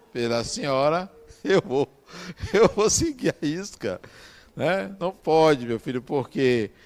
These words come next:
o padre vai estar lá, vai fazer a missa e tal."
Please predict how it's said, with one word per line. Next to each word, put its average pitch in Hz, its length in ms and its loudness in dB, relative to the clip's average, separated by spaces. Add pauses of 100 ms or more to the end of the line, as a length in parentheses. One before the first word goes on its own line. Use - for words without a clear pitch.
(260)
o 151 140 -8
padre 120 360 -2
vai 104 140 -4
estar 143 280 -4
lá, 110 420 0
vai 87 100 -2
fazer 90 320 -6
a 127 120 2
missa 98 560 -6
e 90 40 -10
tal." 98 540 -4